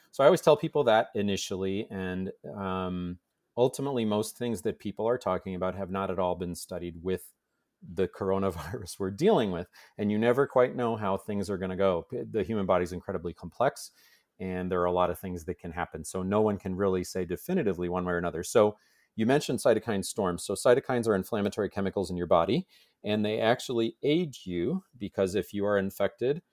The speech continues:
uh, your body will make a big inflammatory reaction. So if you get cut and get infected, your hand will swell up, and your body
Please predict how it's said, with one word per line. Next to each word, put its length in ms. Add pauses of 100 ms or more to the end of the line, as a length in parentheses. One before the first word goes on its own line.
(360)
uh, 240
your 120
body 240
will 160
make 280
a 100
big 220
inflammatory 1040
reaction. 680 (240)
So 200
if 100
you 100
get 240
cut 260
and 120
get 120
infected, 540
your 140
hand 280
will 140
swell 320
up, 240 (400)
and 180
your 100
body 440